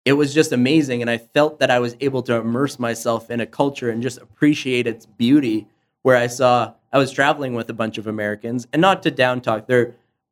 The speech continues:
I, I'm a, I'm a strong believer that there are good people and bad people wherever you go.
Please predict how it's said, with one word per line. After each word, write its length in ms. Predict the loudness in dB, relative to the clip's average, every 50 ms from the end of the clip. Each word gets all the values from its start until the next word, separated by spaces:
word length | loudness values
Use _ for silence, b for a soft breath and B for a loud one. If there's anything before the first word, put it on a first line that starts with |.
| _ _ -2
I, 140 | -2 -2 -2 _ _ -2
I'm 180 | -2 -2 2 2
a, 240 | 2 2 2 0 -2 -2
I'm 160 | 0 0 0
a 60 | 0
strong 360 | -2 -2 0 0 0 0 0
believer 400 | 0 0 2 2 2 2 2 0
that 240 | 0 0 -2 -2 -4
there 140 | -6 -6 -6
are 40 | -8
good 340 | -8 _ -2 -2 -2 -2 -4
people 300 | -4 -4 -4 -2 -2 -2
and 120 | -2 -2 -2
bad 300 | 0 0 -2 -2 -4 -8
people 300 | -10 -10 -6 -6 -8 -6
wherever 340 | -4 0 0 0 0 0
you 160 | -4 -6 -6 -6
go. 260 | -6 -6 -6 -6